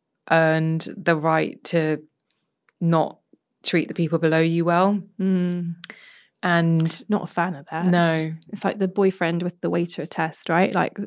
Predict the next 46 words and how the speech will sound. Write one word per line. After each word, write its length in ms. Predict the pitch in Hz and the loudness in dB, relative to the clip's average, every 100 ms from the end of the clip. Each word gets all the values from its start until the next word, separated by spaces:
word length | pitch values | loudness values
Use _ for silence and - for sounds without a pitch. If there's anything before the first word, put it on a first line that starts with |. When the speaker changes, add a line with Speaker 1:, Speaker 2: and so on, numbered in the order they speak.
| - - | -10 -14
Speaker 2:
it, 180 | - | -10
people 220 | 190 190 180 | -10 -4 -2
who 80 | |
are 60 | 175 | 0
not 160 | 180 - _ _ - _ _ - - - | -4 -6 _ _ -20 _ _ -20 -20 -6
Speaker 1:
Have 160 | 208 208 | 2 6
you 80 | |
ever 140 | 208 202 | 6 8
been 180 | 220 190 | 8 8
at, 160 | - - | 4 2
on 100 | 180 | 4
a 60 | 175 | 6
date 280 | 185 165 - | 6 6 4
and 260 | 156 156 - | 0 0 -2
a 60 | |
boyfriend 480 | 160 160 156 156 151 | 2 2 2 -2 0
has, 240 | 156 143 - | -2 -4 -2
or 200 | 160 156 | 0 0
a 60 | |
potential 420 | 151 - 160 - 156 | -2 -4 -4 -2 0
love 160 | 156 | 2
interest 440 | 151 147 143 139 147 | 0 -4 -6 -4 -6
has 240 | 139 - - - _ _ | -6 -10 -16 -20 _ _
spoken 400 | - - 160 156 156 | -12 -2 0 0 -4
to 40 | |
the 80 | 151 | 0
waiter 240 | 160 151 | 0 0
poorly, 400 | - 160 156 131 | -2 0 0 0
and 100 | 131 | -4
have 120 | 139 147 | -4 -4
you 140 | 147 | -4
then 160 | 143 143 | -4 -2
gone, 260 | 143 139 | -2 0
"Bye"? 460 | 143 170 156 151 165 _ - | 2 2 2 -4 -10 _ -2
Speaker 2:
<laughs> 180 | 202 - 330 - 440 427 480 - - - - - - - - - _ | 0 6 6 8 4 8 4 4 -8 -8 -8 -8 -12 -16 -20 -20 _
Um, 640 | 208 202 208 208 208 208 - - - - - _ _ _ | 4 6 6 4 2 0 -6 -20 -16 -16 -16 _ _ _
yes, 880 | 226 262 196 170 - - - - - - _ | 0 2 4 0 -6 -12 -12 -12 -14 -18 _
I 80 | 190 | -8
think 320 | 214 208 - | -4 -4 -6
so. 200 | - 180 | -4 -2
But 120 | 175 | 0
I 20 | 196 | 0
think 160 | 208 | 0
he'd 100 | 214 | 4
also 320 | 208 202 202 | 4 4 2
been 360 | 190 190 180 | 2 0 -2